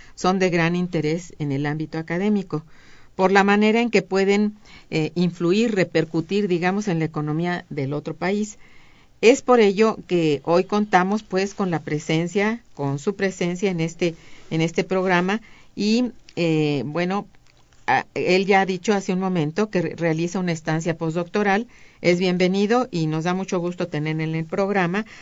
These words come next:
para que nos hable de este estudio que está realizando en nuestras, en nuestro instituto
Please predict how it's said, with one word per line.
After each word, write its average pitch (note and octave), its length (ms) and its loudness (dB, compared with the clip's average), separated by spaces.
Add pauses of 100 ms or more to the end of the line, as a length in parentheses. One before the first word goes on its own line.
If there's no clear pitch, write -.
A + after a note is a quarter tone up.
(160)
para A3+ 260 4
que G#3+ 380 2 (400)
nos F#3 280 -2
hable G3 440 2
de F#3+ 320 2
este A3+ 340 0 (420)
estudio G#3+ 540 0
que G3 80 -6
está F3+ 220 0
realizando F#3+ 800 -2 (240)
en F3 120 2
nuestras, G#3 560 0
en D#3 300 0
nuestro D#3+ 300 -4
instituto F3 680 -4